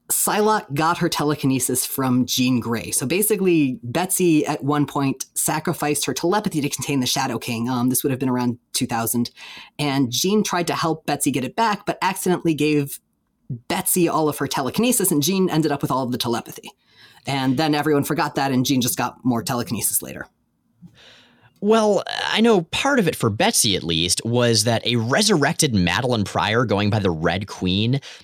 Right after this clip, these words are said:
Speaker 2: briefly and temporarily put Betsy back into a clone of Betsy's original British body, and somehow that brought Betsy's telepathy back too. So these days in X-Men, Betsy has both telepathy and telekinesis.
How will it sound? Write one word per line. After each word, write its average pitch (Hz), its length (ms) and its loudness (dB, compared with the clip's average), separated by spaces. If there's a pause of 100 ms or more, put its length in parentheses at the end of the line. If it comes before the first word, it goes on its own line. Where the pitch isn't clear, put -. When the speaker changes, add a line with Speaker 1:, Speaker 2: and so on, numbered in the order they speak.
(180)
Speaker 2:
briefly 170 540 2
and 127 80 0
temporarily 117 600 2
put 110 240 -2
Betsy 101 320 -2
back 92 360 -2
into 104 260 0
a 101 80 0
clone 214 560 2
of 101 140 0
Betsy's 104 420 0
original 107 640 0
British 95 460 -2 (120)
body, 151 460 0 (320)
and 175 180 0
somehow 170 460 4
that 120 240 0
brought 113 220 0
Betsy's 101 300 0
telepathy 87 500 -2
back 82 240 -2
too. 131 280 2
So 107 400 2
these 185 380 0
days 117 220 0
in 104 60 0
X-Men, 92 500 -2
Betsy 92 260 -2
has 95 220 -2
both 87 200 -2
telepathy 95 600 -2
and 80 260 -4
telekinesis. - 760 0